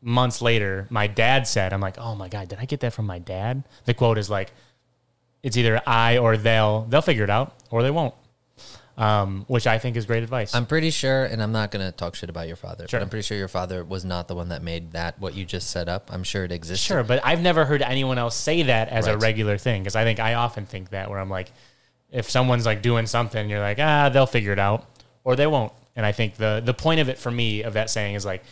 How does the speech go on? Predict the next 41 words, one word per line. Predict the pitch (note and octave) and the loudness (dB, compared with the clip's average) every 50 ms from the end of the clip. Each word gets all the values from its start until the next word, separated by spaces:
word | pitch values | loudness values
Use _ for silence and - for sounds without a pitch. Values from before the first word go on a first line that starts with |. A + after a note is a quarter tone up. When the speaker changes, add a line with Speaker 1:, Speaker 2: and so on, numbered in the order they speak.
| - - - _ | -20 -20 -16 _
Speaker 1:
they'll | - G#2 G2 | -6 -4 -2
figure | - A2+ G#2 G2+ A2 | 0 0 0 2 2
it | A2+ | 4
out | C3 C#3+ C#3+ C#3+ C#3 - | 4 6 4 4 2 0
and | B2+ B2 A#2+ | -2 0 0
they'll | B2 | 0
be | A#2 A#2 | 0 0
fine, | - - A#2 A2+ A2+ A2+ A#2+ - | 0 0 0 2 2 0 0 0
or | - D#3 E3+ | 0 2 4
they | E3 E3 | 6 6
won't | F3 F#3+ E3+ C3 A#2 - - _ _ _ - | 6 6 6 4 2 0 -6 _ _ _ -4
and | A#2+ A2+ A2+ | 0 2 2
they'll | G#2+ | 2
still | G2+ - A2 G2 | 0 0 -4 -8
be | F#2 F#2+ | -8 -10
fine. | - - G2 G#2+ A2+ - _ _ _ | -14 -16 -18 -18 -18 -18 _ _ _
Speaker 2:
Yeah, | - C#3 E3 F#3 F#3 D#3+ A#2 G2+ - - | -2 2 2 4 4 4 2 0 -2 -4
and | B2+ C3+ | -2 0
I | C#3+ C#3+ | 0 0
th-, | C3 - - - - | 0 -2 -8 -8 -2
that, | B2+ D3+ D3+ D3+ - - | 2 2 2 2 0 -2
so | - D#3 | -2 -2
that's, | D3 D3+ E3 E3+ F3 - - - - - - _ _ _ _ _ _ - | 2 2 2 2 2 0 -4 -6 -6 -6 -10 _ _ _ _ _ _ 0
that's, | - - D#3+ G#3 - - - | 4 4 4 2 2 -2 -4
I | - C3+ | -2 -2
think, | A#2+ - C3+ C3 A#2+ - | -2 0 0 0 0 0
part | - C3 B2 B2 | 0 0 0 0
of | B2 G#2+ A2+ | 0 -2 -4
the, | A#2+ A2 G#2+ G#2+ G2 - - _ _ _ - - _ - | -4 -2 -2 -2 -4 -6 -10 _ _ _ -20 -18 _ -4
that | A#2 A#2 A#2 - - | -4 -4 -4 -2 0
is | C3 B2+ B2+ A2+ A2 - - A#2+ | 0 2 2 0 -2 -6 -10 -8
what, | A#2+ A#2+ B2 A#2+ A2 - | -2 0 0 0 0 0
as | - A#2 A#2 A#2 A#2 | 2 2 2 2 2
I | A2+ A2+ A#2 | 0 0 -2
start | A#2 - - A#2+ A#2+ - | -2 -2 -2 -2 -2 -2
to | - A2+ | -4 -4
grow | G#2 A2+ A#2 A2+ A2+ | 0 0 0 2 2
into | A#2+ B2 A2+ - A#2 | 0 0 -2 -2 -4
myself, | G#2+ G#2+ G#2 G#2 G2+ - - B2 A#2 A2+ G#2+ - - - _ - | -4 -4 -4 -4 -2 -2 0 0 0 0 -2 -4 -8 -16 _ -4
just, | - B2 A#2+ - - | -2 0 0 0 -2
like, | A#2 A2+ A2 G#2 - - | -2 -2 -4 -4 -6 -10